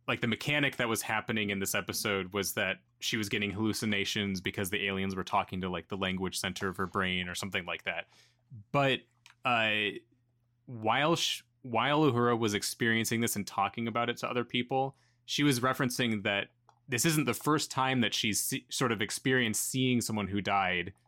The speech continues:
like, after, uh, uh, after something happening, and, and, and was able to sort of, like, bring back up that, that, uh, bit about her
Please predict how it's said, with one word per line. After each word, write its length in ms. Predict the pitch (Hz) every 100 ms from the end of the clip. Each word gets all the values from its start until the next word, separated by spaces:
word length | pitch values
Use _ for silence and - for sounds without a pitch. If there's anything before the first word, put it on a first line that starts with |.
| _
like, 240 | 113 95 -
after, 560 | 120 107 - 107 98 87 _ -
uh, 400 | 110 95 90 87 - _ -
uh, 20 |
after 520 | 104 92 117 110 -
something 280 | 120 104 95
happening, 440 | 98 95 104 87
and, 100 | 90 90
and, 200 | 117 107
and 160 | 131 127
was 120 | 127
able 180 | 131 127
to 60 |
sort 160 | 120 117
of, 120 | 104
like, 200 | 104 98
bring 220 | 135 123 123
back 280 | 107 107
up 180 | 107 -
that, 180 | 107 98 _ _ 117
that, 240 | 101 98 -
uh, 200 | 123 101 92
bit 160 | 120 113
about 340 | 101 98 95 -
her 300 | 107 95 87